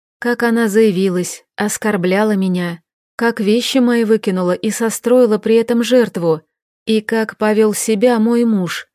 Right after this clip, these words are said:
Пожалуй, последнее ранило сильнее всего.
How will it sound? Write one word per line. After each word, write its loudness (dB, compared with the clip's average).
Пожалуй, 0
последнее 0
ранило 0
сильнее 2
всего. -4